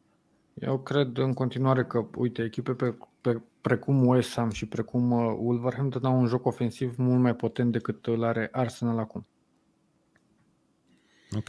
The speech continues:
Speaker 1: În momentul în care își îmbunătățește, uh, jocul ofensiv, pe lângă o apărare
Speaker 2: Mm.
Speaker 1: cât de cât solidă pe care o are, nu la meciul cu Liverpool, uh, Arsenal poate să spere sau să se bată cu șanse reale la, la poziție, la poziția respectivă.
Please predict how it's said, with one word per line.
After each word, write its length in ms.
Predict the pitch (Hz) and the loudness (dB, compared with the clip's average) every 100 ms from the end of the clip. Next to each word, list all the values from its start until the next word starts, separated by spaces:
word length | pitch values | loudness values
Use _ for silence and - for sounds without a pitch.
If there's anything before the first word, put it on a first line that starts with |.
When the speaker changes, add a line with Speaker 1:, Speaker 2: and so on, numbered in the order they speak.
| 101 | -4
Speaker 1:
În 240 | - 160 170 | 2 6 10
momentul 420 | 160 160 170 160 | 10 10 8 4
în 60 | 131 | 4
care 220 | 139 135 | 4 6
își 260 | 131 123 | 4 2
îmbunătățește, 1040 | 131 131 127 117 123 - 127 - 120 117 107 | 0 2 0 0 -2 2 0 0 -2 0 -2
uh, 540 | 110 113 107 104 104 107 | -2 -2 -2 -4 -6 -4
jocul 420 | 131 127 123 110 | -4 -2 -2 0
ofensiv, 580 | 107 - 113 - 123 123 | -2 -4 -8 -6 -8 -4
pe 80 | - | 0
lângă 200 | 123 127 | 2 4
o 60 | 123 | 2
apărare 480 | - 123 131 123 110 | 2 2 2 2 0
Speaker 2:
Mm. 80 | 92 - | -2 -4
Speaker 1:
cât 80 | |
de 60 | 127 | -6
cât 180 | - 113 _ 117 | -4 -8 _ -12
solidă 380 | 107 110 123 127 | -6 -2 -2 -2
pe 140 | 120 110 | -4 -4
care 360 | 113 113 107 - | -2 -2 -4 -4
o 260 | 113 113 | -2 0
are, 300 | 117 107 101 - | 0 -2 -8 -6
nu 180 | 113 | -4
la 100 | 113 | -2
meciul 260 | 107 113 - | -4 -6 -10
cu 100 | 98 | -10
Liverpool, 500 | 98 - 117 156 165 - - - _ | -10 -12 -12 -12 -12 -16 -20 -20 _
uh, 100 | 139 | 0
Arsenal 540 | 139 143 160 151 - 156 | 2 4 4 4 4 2
poate 300 | - 156 135 | 6 4 4
să 140 | 131 | -2
spere 300 | 123 - 131 | -4 -2 -2
sau 180 | 120 127 | 0 -2
să 120 | - | -4
se 140 | 120 123 | -8 -4
bată 280 | 127 127 120 | -2 -2 -6
cu 120 | 110 | -6
șanse 340 | - 117 - | -4 -4 -4
reale 280 | 113 117 110 | -2 -2 -2
la, 440 | 107 107 101 - - 113 | -2 -2 -2 -6 -14 -8
la 160 | 113 | -8
poziție, 760 | - 123 110 110 - 107 101 - | -6 -6 -6 -6 -8 -8 -6 -8
la 120 | 110 | -8
poziția 320 | 107 110 - | -8 -8 -8
respectivă. 460 | 101 - 120 _ | -8 -10 -18 _